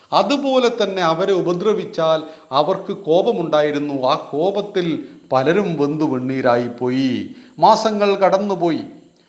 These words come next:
കുതിരയെ തേടിപ്പോയ പുത്രന്മാരെക്കുറിച്ച് ഒരറിവും കിട്ടാതെ ദുഃഖിതനായ മകനായ അംശുമാനോട് എങ്ങനെയെങ്കിലും അവരെ കണ്ടെത്തണമെന്ന് സകരൻ ആവശ്യപ്പെട്ടു. മക്കളെക്കുറിച്ച് ഒരു വിവരവുമില്ല. ഒന്നും രണ്ടും മക്കളല്ല, അറുപതിനായിരം മക്കളാ.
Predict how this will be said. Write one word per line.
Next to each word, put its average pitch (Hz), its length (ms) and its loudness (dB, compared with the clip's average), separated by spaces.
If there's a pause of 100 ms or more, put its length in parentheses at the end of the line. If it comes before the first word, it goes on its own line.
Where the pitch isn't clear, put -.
(260)
കുതിരയെ 202 560 4
തേടിപ്പോയ 196 500 0
പുത്രന്മാരെക്കുറിച്ച് 180 1000 -2
ഒരറിവും 185 640 4
കിട്ടാതെ 170 360 2
ദുഃഖിതനായ 160 1000 0 (1500)
മകനായ 190 600 4
അംശുമാനോട് 160 920 2
എങ്ങനെയെങ്കിലും 180 840 -2
അവരെ 151 220 0 (140)
കണ്ടെത്തണമെന്ന് 156 680 -4
സകരൻ 139 360 2
ആവശ്യപ്പെട്ടു. 117 760 -8 (600)
മക്കളെക്കുറിച്ച് 175 640 -4
ഒരു 170 120 -2
വിവരവുമില്ല. 156 500 0
ഒന്നും 131 260 -2
രണ്ടും 180 240 -4
മക്കളല്ല, 170 360 0
അറുപതിനായിരം 160 600 2
മക്കളാ. 139 380 0